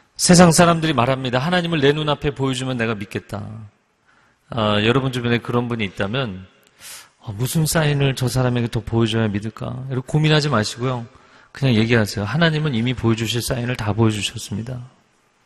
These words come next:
그것도 이천 년 전에 끝났습니다." 얘기하셔야 돼요. 첫 번째는 우리에게 무슨 사인을 주셨는가? 첫 번째, 피조 만물. 이 자연 자체가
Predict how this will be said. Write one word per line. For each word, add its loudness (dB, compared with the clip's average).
그것도 -2
이천 0
년 0
전에 2
끝났습니다." -4
얘기하셔야 6
돼요. 0
첫 2
번째는 4
우리에게 4
무슨 0
사인을 4
주셨는가? 0
첫 -8
번째, -4
피조 -2
만물. -2
이 8
자연 4
자체가 0